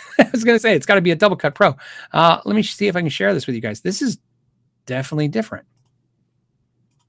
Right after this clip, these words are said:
Makes me wonder. Let me share.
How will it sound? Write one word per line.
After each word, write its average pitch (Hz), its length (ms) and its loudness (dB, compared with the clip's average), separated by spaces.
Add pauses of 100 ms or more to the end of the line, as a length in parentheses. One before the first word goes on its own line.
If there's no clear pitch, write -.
(1300)
Makes 180 220 0
me 208 80 6
wonder. 165 260 4
Let 170 80 2
me 202 60 4
share. - 320 -4